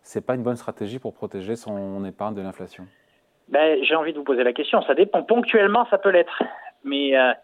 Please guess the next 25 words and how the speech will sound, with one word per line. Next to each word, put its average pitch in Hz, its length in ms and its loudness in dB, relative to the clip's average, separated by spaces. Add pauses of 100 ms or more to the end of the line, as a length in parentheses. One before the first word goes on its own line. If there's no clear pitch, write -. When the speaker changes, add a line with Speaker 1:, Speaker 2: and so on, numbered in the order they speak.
(280)
Speaker 2:
euh, 120 100 -4
par 151 140 0
exemple, 165 240 0
prenez 208 240 2
les 214 100 2
grosses 165 300 4
valeurs 175 400 4
qui 147 180 -12
vont 143 160 -4
verser 143 380 0
des 127 220 -4
dividendes 160 460 -6
cette 131 160 -4
année, 160 380 0
euh, 120 160 2
avec 127 240 -2
les 120 60 -10
plus - 160 -8
gros 143 220 4
rendements, 135 420 0 (360)
euh, 110 400 4
sur 127 160 0
la 123 80 4
côte 151 160 0
française. 117 480 -2